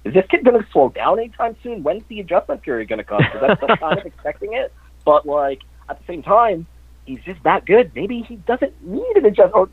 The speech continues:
Speaker 1: won't even go through an adjustment period. Will there be one anytime soon,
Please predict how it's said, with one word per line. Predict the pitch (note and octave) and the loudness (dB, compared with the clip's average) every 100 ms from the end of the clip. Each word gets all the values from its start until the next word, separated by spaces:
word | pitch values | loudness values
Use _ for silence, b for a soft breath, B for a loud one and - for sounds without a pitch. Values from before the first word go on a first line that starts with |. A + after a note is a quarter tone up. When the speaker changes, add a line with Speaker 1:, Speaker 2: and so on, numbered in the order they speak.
| - - | -8 -12
Speaker 1:
won't | G#3 A#3+ G#3+ | -6 -4 -4
even | A3 G3+ | -4 -4
go | G#3 | -6
through | C#4+ A#3 | -6 -10
an | D3 | -6
adjustment | - - A2+ | -6 -6 -8
period. | A#2+ G#2+ G2+ - b b - | -6 -4 -6 -8 b b -12
Will | - D#3 | -2 2
there | F#3 | 2
be | F#3 | 0
one | F3+ F#3 G#3 - | 0 0 -2 -6
anytime | A#2 D#3+ - E3 - | -6 -6 -4 -6 -4
soon, | D#3+ G3 | -6 -6